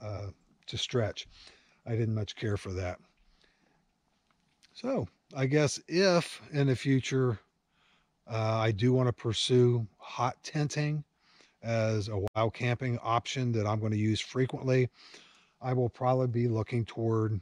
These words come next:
uh, a different, um, tent, a different, um,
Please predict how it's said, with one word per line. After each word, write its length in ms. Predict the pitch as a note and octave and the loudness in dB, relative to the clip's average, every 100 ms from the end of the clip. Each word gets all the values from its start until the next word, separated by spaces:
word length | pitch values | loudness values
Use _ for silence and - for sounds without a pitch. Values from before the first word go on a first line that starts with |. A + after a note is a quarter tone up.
| _ - | _ -10
uh, 360 | A2+ G#2 G#2 G#2 - - | -4 -2 -2 -6 -8 -4
a 80 | |
different, 420 | G#2 B2+ - A#2+ A2+ _ _ _ _ _ _ _ - | 2 2 2 -2 -2 _ _ _ _ _ _ _ -12
um, 460 | A2 G2 G2 G2+ F#2 _ _ | -8 -8 -6 -8 -10 _ _
tent, 240 | - F3 - _ _ _ - | -2 -2 -2 _ _ _ -6
a 160 | A2+ | -4
different, 440 | G#2+ A#2+ - A#2 A2+ | 0 -2 -2 -6 -4
um, 380 | G#2+ G2+ G2 | -6 -4 -6